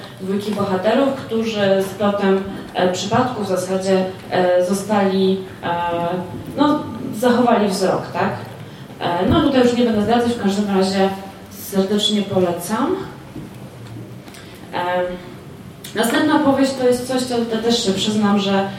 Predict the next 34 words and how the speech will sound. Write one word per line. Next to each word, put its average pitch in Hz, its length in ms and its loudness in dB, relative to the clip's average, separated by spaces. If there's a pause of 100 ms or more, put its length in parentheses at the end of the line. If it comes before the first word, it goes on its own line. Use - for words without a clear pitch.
(120)
nie 214 120 0
spodziewałam 220 640 4
się, 214 300 2 (320)
że 196 200 4
to 202 160 4
będzie, 202 600 4 (800)
e, 175 380 2
że 240 140 2
to 311 120 2
będzie 302 220 2
taki 269 220 0
prawdziwy 254 500 0
horror. - 420 0
Nie 277 80 2
to, 277 160 0
że 226 120 0
to... 220 200 -4 (460)
oczywiście 240 400 -2
Stanisław 233 500 0
Lem 214 240 2
jest 196 160 0
wam 196 140 2
wszystkim 190 360 -2
znany 196 440 0 (420)
i 196 100 2
myślę, 202 300 2
że 202 100 2
wszyscy - 340 -4
wiecie, 190 300 2
że 190 160 4
on 185 100 4
pisał 185 340 -2
science 180 540 0
fiction. 240 380 0